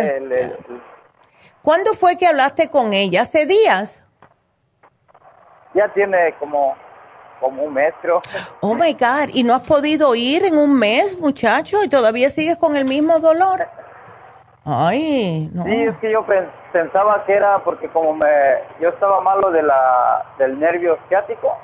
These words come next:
Speaker 1: Ándele,
Speaker 2: Y me
Speaker 1: ok.
Speaker 2: estaba doliendo.
Speaker 1: Oh,
Speaker 2: Y
Speaker 1: pensabas
Speaker 2: este,
Speaker 1: que era
Speaker 2: y yo
Speaker 1: eso.
Speaker 2: pens-,
Speaker 1: Ya.
Speaker 2: ajá, yo pensaba que era el mismo dolor que estaba todavía, pero este,
Speaker 1: Uf.
Speaker 2: eso ya, ya no, ya no me está doliendo, me di cuenta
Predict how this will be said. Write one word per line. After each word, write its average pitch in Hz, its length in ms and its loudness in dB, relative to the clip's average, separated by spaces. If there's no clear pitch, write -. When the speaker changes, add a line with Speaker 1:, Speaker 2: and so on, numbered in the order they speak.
Speaker 1:
Ándele, 220 560 0
Speaker 2:
Y 160 60 -8
me 151 100 -6
Speaker 1:
ok. 214 120 -4
Speaker 2:
estaba 175 180 0
doliendo. 208 540 -2
Speaker 1:
Oh, 226 180 2
Speaker 2:
Y - 40 -2
Speaker 1:
pensabas 220 500 0
Speaker 2:
este, 143 80 -4
Speaker 1:
que 233 100 0
era - 200 2
Speaker 2:
y 196 160 -2
yo 170 120 -4
Speaker 1:
eso. 175 100 -4
Speaker 2:
pens-, 175 180 -2
Speaker 1:
Ya. - 320 -14
Speaker 2:
ajá, 175 280 0
yo 190 160 -2
pensaba 180 400 0
que 175 80 0
era 175 140 4
el 165 120 -2
mismo 170 320 -4
dolor 143 360 0
que 147 80 -10
estaba 170 440 0
todavía, 160 560 -2
pero 135 280 0
este, 170 640 -4
Speaker 1:
Uf. 151 80 -10
Speaker 2:
eso 180 260 -2
ya, 170 160 0
ya 175 100 2
no, 185 100 0
ya 165 100 0
no 180 100 -4
me 165 100 0
está 170 140 -4
doliendo, 170 400 0
me 175 120 0
di 180 80 -6
cuenta 190 300 -2